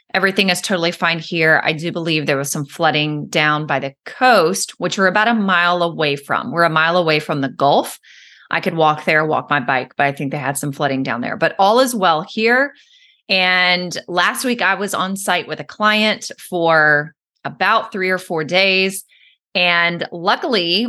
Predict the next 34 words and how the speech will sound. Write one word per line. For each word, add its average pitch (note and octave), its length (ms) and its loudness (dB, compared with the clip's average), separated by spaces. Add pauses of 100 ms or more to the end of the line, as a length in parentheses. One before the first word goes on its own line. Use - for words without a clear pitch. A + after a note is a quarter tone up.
(180)
Sean G#3 240 0
and A#3+ 140 2
I F3+ 140 0
spent F#3+ 360 -4
our D#3 140 0
whole A3 260 -2
summer F#3+ 600 0 (180)
kind G3+ 180 -2
of F3+ 80 -4
slowly G3 1040 0 (100)
packing E3+ 540 -4
up D3+ 220 -2
our G3+ 160 2
house D#3+ 520 -2 (320)
because F#3+ 240 0
we F3 120 -2
knew F#3 280 2
we A#3 120 2
were G#3 80 2
gonna F3 180 0
be F3 160 -2
moving E3 400 0
and D3+ 100 -2
we D3 240 -6 (300)
didn't F#3+ 200 2
wanna F#3+ 140 4
have F#3 280 -2
this F3 200 0
big F3 380 -2
rush D#3+ 260 0
at F3+ 140 -2
the F3 160 -2
end. C#3+ 320 -4
So D3 360 0